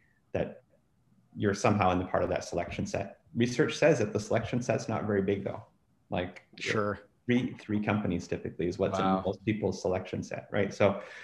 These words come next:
Speaker 1: so I mean, it's, it's a really, it's kind of back to that thing about, like, the online space too, right? Like, it's, how do you crack that nut and get into that?
Speaker 2: Like, I, I think of a, of a broker in, in, you know, maybe out, just outside of Winnipeg or in the area,
Speaker 1: Mm-hmm.
Speaker 2: right? And they would,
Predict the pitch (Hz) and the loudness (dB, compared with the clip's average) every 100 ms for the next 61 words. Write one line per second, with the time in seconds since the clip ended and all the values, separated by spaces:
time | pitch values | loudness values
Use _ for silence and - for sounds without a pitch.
0 | - - - _ - 113 110 104 - - | -18 -20 -20 _ 2 6 8 6 4 -2
1 | 107 107 98 98 113 117 - 98 - 127 | 0 2 2 6 8 8 6 2 2 2
2 | 123 101 98 107 101 - 101 95 82 82 | 6 6 6 6 4 4 4 6 4 2
3 | - 85 120 107 92 92 - 87 - - | 2 4 6 6 4 2 0 0 -2 2
4 | 107 98 98 95 107 - - - 117 - | 4 4 4 4 2 0 -4 -6 -6 -8
5 | - _ _ - _ _ - 110 120 113 | -18 _ _ -20 _ _ 4 6 8 6
6 | - 101 104 107 - - 101 95 - 95 | 4 2 4 4 4 2 2 2 4 2
7 | 98 95 87 76 - - - - - - | 2 2 0 -2 -8 -20 -20 -20 -20 -14
8 | 113 165 156 202 196 180 180 185 160 135 | -2 4 8 10 10 10 8 6 8 8
9 | 131 131 120 107 127 131 131 123 120 110 | 8 8 6 6 8 8 8 8 8 6
10 | 110 113 113 107 104 101 98 - _ _ | 2 0 0 0 -2 -2 -6 -10 _ _
11 | _ _ _ _ _ _ - 98 - 107 | _ _ _ _ _ _ -10 -8 -6 -4
12 | 110 104 98 - 113 - 110 - - 101 | -2 0 -2 -2 -4 0 0 0 0 0
13 | 95 90 92 - 92 113 127 135 131 120 | 0 -6 -10 -8 -2 4 6 6 6 4
14 | 90 87 90 113 104 113 123 139 143 143 | 2 -4 -4 -4 -4 -2 2 4 8 8
15 | 139 143 131 | 8 6 4